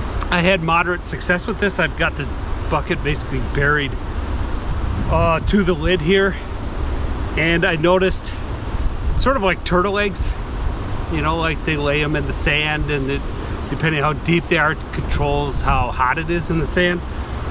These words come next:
Um, only my top layer of chestnuts ended up germinating. So I'm hoping if I use the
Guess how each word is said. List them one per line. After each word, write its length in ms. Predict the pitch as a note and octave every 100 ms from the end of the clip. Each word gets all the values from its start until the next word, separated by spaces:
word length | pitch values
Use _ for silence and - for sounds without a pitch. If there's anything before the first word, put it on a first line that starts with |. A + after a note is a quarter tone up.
| - - - -
Um, 380 | D3 C#3+ C#3+ D3 - F#3
only 240 | F#3+ A3
my 200 | G3+ F3
top 420 | - - G3 G3+
layer 420 | D3 D#3+ D#3 D3
of 260 | C#3 C#3 C3+
chestnuts 640 | - D#3+ - D3+ C#3 - - - -
ended 240 | D#3 D3
up 160 | C#3+ -
germinating. 680 | D3 D3+ D3+ C3+ C3 A#2+ G#2+ - - - - - - - - - - - - - - -
So 160 | - A3
I'm 80 |
hoping 440 | F#3 A3+ A#3 G#3 G#3
if 140 | F3+
I 60 | E3
use 400 | E3+ G3 F#3 D3
the 320 | F3 D#3 C#3